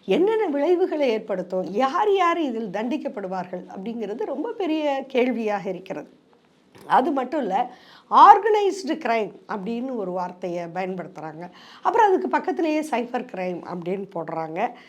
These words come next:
அஹ், இதுக்கெல்லாம் வந்து சரியான விளக்கங்கள் அங்கு தரப்பட்டிருக்கா அப்படின்னு கேட்டா, இன்னும் இல்லை.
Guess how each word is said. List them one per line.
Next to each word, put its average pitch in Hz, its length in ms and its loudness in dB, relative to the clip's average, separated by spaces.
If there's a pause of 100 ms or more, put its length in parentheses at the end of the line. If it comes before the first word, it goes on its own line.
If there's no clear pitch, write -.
(300)
அஹ், 269 400 6
இதுக்கெல்லாம் 403 500 6
வந்து 381 320 2
சரியான 453 960 2
விளக்கங்கள் 269 920 0 (100)
அங்கு 247 300 -4
தரப்பட்டிருக்கா 208 720 -2 (120)
அப்படின்னு 254 320 -4
கேட்டா, 254 400 -2 (140)
இன்னும் 240 420 -4
இல்லை. - 240 -12